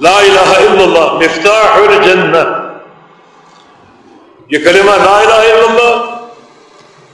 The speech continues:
جنت کی چابی ہے۔ یہ بات آپ کی حدیث سے معلوم ہوئی کہ لا الہ الا اللہ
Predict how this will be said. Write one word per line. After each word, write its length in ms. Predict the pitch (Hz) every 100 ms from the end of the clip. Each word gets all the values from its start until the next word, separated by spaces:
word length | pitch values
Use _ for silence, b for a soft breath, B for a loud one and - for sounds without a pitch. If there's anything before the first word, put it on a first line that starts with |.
| -
جنت 400 | 190 202 220 -
کی 60 |
چابی 420 | 214 190 190 190 170
ہے۔ 200 | 113 - - - - - - - - - - - _ _ _ _ _ _ _ _ _
یہ 120 | - 147
بات 260 | 156 180
آپ 340 | 180 190 190 190
کی 80 |
حدیث 360 | - 170 190 214
سے 120 | 208
معلوم 380 | 202 170 175 175
ہوئی 280 | 170 139 349 - - - - - - - - - - - - _ _ _ _ _ _
کہ 60 | 139
لا 380 | 139 175 202 202
الہ 520 | 185 180 185 190 196
الا 140 | 208
اللہ 300 | 185 160 165